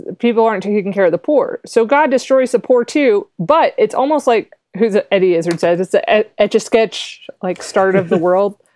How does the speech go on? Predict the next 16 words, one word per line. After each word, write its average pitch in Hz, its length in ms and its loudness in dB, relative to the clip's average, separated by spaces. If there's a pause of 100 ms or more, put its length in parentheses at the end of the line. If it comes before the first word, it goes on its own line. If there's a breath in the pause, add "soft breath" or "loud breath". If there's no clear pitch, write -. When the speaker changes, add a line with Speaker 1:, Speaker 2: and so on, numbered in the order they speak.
(160)
Speaker 1:
restart, 214 440 -2
<laughs> 233 120 2
reset, 233 640 0
where 208 180 2
you, 208 180 0
like, 190 240 0
draw 190 220 2
on 196 200 -2
Sodom 190 420 2
and 190 140 -2
then 185 140 0
you 185 200 -2
kinda 190 220 -2
shake 196 280 0
it 185 80 0
up, 190 260 0